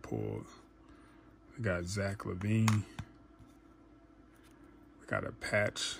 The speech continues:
Sadiq Bey. We got a vanity plates, Zion. We got a jersey swap.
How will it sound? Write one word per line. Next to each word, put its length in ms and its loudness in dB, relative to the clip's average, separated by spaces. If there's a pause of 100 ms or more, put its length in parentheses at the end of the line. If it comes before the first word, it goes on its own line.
(100)
Sadiq 480 -2 (120)
Bey. 220 2 (2500)
We 20 -16
got 160 2
a 40 -2
vanity 600 2
plates, 800 0 (420)
Zion. 840 0 (1900)
We 80 -18
got 140 0
a 80 -2
jersey 520 6
swap. 640 2